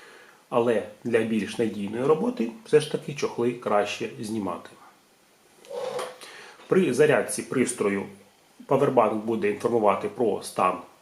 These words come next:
вбудованого акумулятора. Індикація буде відбуватись так само,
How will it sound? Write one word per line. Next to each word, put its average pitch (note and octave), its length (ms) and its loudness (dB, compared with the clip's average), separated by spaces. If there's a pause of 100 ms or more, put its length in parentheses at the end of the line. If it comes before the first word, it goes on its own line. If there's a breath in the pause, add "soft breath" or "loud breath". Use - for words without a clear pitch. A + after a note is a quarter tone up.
(220)
вбудованого G2 520 0
акумулятора. A#2 680 0 (760 loud breath)
Індикація C#3+ 600 4
буде A2+ 140 4
відбуватись A#2 500 2
так - 240 2
само, A3 420 2